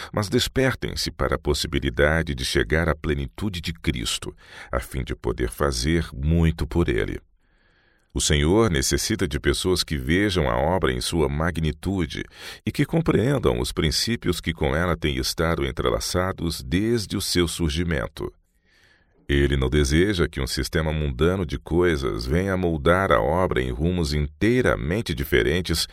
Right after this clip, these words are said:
dos que destinou ao seu povo.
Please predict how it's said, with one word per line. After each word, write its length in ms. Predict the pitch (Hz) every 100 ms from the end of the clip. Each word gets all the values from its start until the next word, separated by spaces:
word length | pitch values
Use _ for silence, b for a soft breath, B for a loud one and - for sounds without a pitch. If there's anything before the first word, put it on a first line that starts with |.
| b b b
dos 200 | - 95
que 100 | -
destinou 720 | 87 95 - 87 73 90 85
ao 100 | 65
seu 220 | - 65
povo. 520 | 57 - 50 50 -